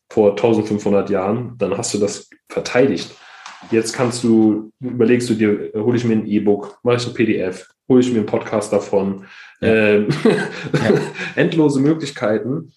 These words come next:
Speaker 1: Und jetzt haben wir halt den Überschuss da,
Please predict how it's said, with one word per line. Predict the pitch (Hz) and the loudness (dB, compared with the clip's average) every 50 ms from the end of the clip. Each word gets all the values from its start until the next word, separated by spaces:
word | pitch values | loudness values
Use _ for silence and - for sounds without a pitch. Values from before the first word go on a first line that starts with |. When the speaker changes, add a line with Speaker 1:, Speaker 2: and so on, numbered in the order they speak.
| _ _ | _ _
Speaker 1:
Und | - 120 117 | -8 -2 0
jetzt | 127 160 156 - - - - | 0 0 0 -2 -10 -14 -12
haben | - - 127 254 | -6 -2 0 2
wir | - | 2
halt | 123 110 - - - - - - | 2 0 -4 -6 -14 -14 -6 -4
den | 110 104 - | -4 -4 -4
Überschuss | - - 202 - - 127 101 - - - 123 - - - - - _ _ _ _ _ _ _ _ _ _ _ _ _ _ _ _ _ - | -2 0 2 2 2 2 0 -2 -2 -2 -4 -4 -4 -6 -14 -18 _ _ _ _ _ _ _ _ _ _ _ _ _ _ _ _ _ -20
da, | 123 117 107 101 104 110 117 110 104 - - _ | -12 -4 -2 0 2 2 0 0 -4 -8 -14 _